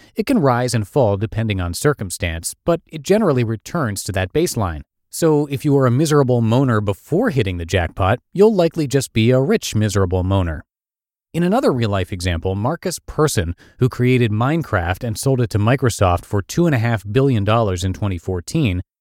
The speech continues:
reportedly bought a seventy million dollar mansion complete with a candy wall, vodka and tequila bars, designer fire extinguishers, because safety first, fashion second, and fifteen bathrooms equipped with five thousand dollar remote control operated toilets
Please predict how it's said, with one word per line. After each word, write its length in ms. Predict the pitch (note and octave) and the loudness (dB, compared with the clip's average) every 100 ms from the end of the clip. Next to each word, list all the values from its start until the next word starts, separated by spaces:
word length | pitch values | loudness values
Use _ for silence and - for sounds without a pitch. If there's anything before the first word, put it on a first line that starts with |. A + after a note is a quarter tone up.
| _ - | _ -4
reportedly 560 | D#3 - A3+ E3+ B2+ A#2+ | -4 0 2 2 2 0
bought 240 | C3 C#3+ - | 2 0 -2
a 80 | A#2 | -8
seventy 480 | - D#3+ G#3+ G#3 | -4 -2 0 0
million 340 | D#3+ B2+ B2+ A#2+ | 2 2 2 2
dollar 340 | G#2+ G#2 G#2 | 2 2 2
mansion 500 | A2 C3 C#3 - E2 | 2 2 0 -2 -6
complete 340 | F2+ G2 C3 B2 | -4 -2 -2 0
with 120 | G2+ | 0
a 100 | F2 | -2
candy 420 | - C#3+ D#3 D3 | -2 -2 0 0
wall, 480 | B2 B2 B2+ C3 A#2 | 2 4 6 4 2
vodka 500 | G2 A#2+ A#2 B2 B2+ | 0 0 0 -2 -2
and 160 | A2+ G2+ | -4 -6
tequila 440 | G2+ - D3 C#3 | -8 -2 0 2
bars, 420 | B2+ B2 B2 B2 - _ _ | 2 2 0 -2 -8 _ _
designer 460 | - G#2+ B2+ C#3 A#2 | -2 0 2 2 0
fire 360 | - A#2+ C3+ C3 | 0 -2 0 0
extinguishers, 760 | A#2 - B2+ A#2+ B2+ B2 B2+ | 0 0 0 0 2 2 2
because 420 | - F2+ F#2+ E2+ - _ | -4 -8 -6 -8 -10 _
safety 380 | - F2+ E2+ F2+ | -8 -6 -6 -8
first, 400 | - D3 A2+ - | 0 0 0 -4
fashion 400 | - F#2+ F2 F#2+ | -4 -2 -2 -4
second, 400 | - D#3 G2 G#2+ - _ _ _ | 0 0 0 -6 -8 _ _ _
and 160 | D#3 C3 | -6 -4
fifteen 520 | G#3+ A3 - F3 D3+ | -2 -2 -2 -2 0
bathrooms 500 | A#2+ B2+ - F#2+ F#2+ | 0 0 -2 -4 -2
equipped 320 | G2+ A#2+ A#2 | -2 -2 -2
with 160 | G#2 F#2+ - | -2 -4 -2
five 300 | C#3 E3 - | 0 0 -2
thousand 340 | B2 B2 A2+ | -2 0 2
dollar 320 | G2 G#2 A2 | 2 4 2
remote 400 | G2 F#2 G#2+ D3+ | 0 0 0 0
control 480 | - D#3 - G#2+ A2 | -2 -4 0 2 2
operated 540 | A2 A2 G#2+ G#2 G2+ - | 0 -2 -2 -2 -4 -4
toilets 420 | C3+ G#2 F2+ | -4 -4 -6